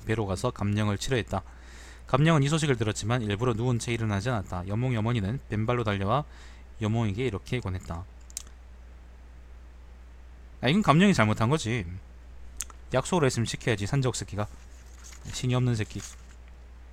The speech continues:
자, "황성께서는 너를 육친처럼 대우하고 나라의 큰 일을 내게 맡기셨는데,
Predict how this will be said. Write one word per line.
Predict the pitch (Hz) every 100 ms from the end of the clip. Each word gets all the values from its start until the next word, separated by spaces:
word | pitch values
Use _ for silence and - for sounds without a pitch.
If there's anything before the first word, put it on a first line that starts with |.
| - - - - - -
자, | - 127
"황성께서는 | 208 190 135 131 131 104 120
너를 | 113 113
육친처럼 | 110 - 160 151 131 123 120
대우하고 | - 110 113 107 92 98
나라의 | 107 117 107
큰 | - 135
일을 | 117 123 113
내게 | 104 107
맡기셨는데, | 104 - 107 98 92 110